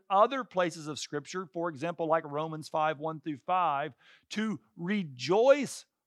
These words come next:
always, to pray without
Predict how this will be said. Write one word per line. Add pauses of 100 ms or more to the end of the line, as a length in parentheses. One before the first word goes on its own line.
(380)
always, (1600)
to (220)
pray
without